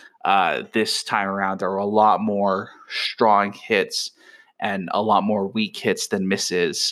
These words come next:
Um, it didn't feel like I was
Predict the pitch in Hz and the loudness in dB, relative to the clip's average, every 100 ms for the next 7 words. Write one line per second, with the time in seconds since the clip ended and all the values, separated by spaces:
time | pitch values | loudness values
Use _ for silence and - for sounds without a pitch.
0 | - 98 85 - - - 107 104 - - | -2 0 0 -4 -2 0 2 2 -2 0
1 | 110 95 92 101 98 95 95 92 92 - | 4 4 4 2 0 0 2 2 2 0
2 | - | -4